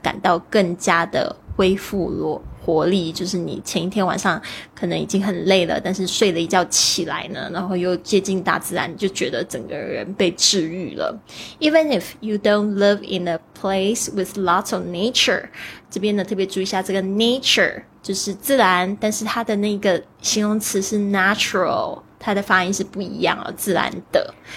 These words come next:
natural，呃，这边的拼法也不太一样，N A T U R E是自然的，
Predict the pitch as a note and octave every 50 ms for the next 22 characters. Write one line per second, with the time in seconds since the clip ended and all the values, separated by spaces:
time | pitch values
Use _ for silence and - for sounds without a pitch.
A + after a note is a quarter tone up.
0 | - - - - F#3+ F#3 F3 F3 F3 G3+ - - - - F#3+ - - - - -
1 | - - - - - - - - - - F3+ D#3+ D3 - - G3+ G3 - E3+ E3+
2 | E3+ F3 F#3+ - - G3+ G3 G3 G3 - - - - G3 G#3+ G#3+ F3+ F3 E3 D#3+
3 | F3+ E3+ E3+ - - - - - G#3 G#3+ G#3 G#3+ G#3 G3 - - G#3+ G#3+ G#3 G#3+
4 | G#3+ G#3 - - A#3 G#3+ G#3 G#3 G#3+ G#3+ G3+ - - F3 F3 - - - G3+ G3
5 | G3 G3+ - - G#3 F#3 F#3 - - - A#3 G#3+ F#3+ E3+ E3 E3 E3+ F3 F3 G3+
6 | F3+ D#3+